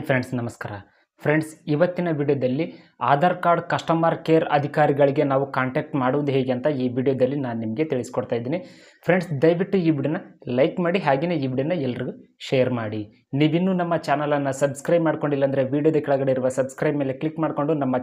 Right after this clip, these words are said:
ಚಾನಲನ್ನು ಸಬ್ಸ್ಕ್ರೈಬ್ ಮಾಡ್ಕೊಳ್ಳಿ. ಹಾಗೆಯೇ ಪಕ್ಕದಲ್ಲಿ ಬರುವ ಬೆಲ್ ಮೇಲೆ ಕ್ಲಿಕ್ ಮಾಡಿದ್ರೆ ಅಲ್ಲಿ ನಿಮಗೆ ಮೂರು ಆಪ್ಷನ್ ಕಾಣುತ್ತೆ. ಮೇಲ್ಗಡೆ all ಅಂತ ಆಪ್ಷನ್ ಇರುತ್ತೆ, ಅದರ ಮೇಲೆ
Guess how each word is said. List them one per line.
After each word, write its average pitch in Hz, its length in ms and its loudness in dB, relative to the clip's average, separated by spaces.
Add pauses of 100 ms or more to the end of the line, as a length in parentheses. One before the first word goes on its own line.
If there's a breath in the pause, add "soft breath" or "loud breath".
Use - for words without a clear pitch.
ಚಾನಲನ್ನು 123 520 -2
ಸಬ್ಸ್ಕ್ರೈಬ್ 127 400 -2
ಮಾಡ್ಕೊಳ್ಳಿ. 117 320 -4 (420 loud breath)
ಹಾಗೆಯೇ 135 300 4 (100)
ಪಕ್ಕದಲ್ಲಿ 156 480 2
ಬರುವ 131 180 4 (120)
ಬೆಲ್ 156 180 0
ಮೇಲೆ 147 220 0
ಕ್ಲಿಕ್ 139 220 -6
ಮಾಡಿದ್ರೆ 131 280 0
ಅಲ್ಲಿ 147 180 2
ನಿಮಗೆ 127 300 0
ಮೂರು 143 180 0
ಆಪ್ಷನ್ 135 280 -8
ಕಾಣುತ್ತೆ. 123 260 0 (440 loud breath)
ಮೇಲ್ಗಡೆ 147 340 4 (160)
all 156 180 4
ಅಂತ 135 100 -2 (180)
ಆಪ್ಷನ್ 139 300 -2
ಇರುತ್ತೆ, 123 220 0 (140)
ಅದರ 131 140 0 (100)
ಮೇಲೆ 139 140 -2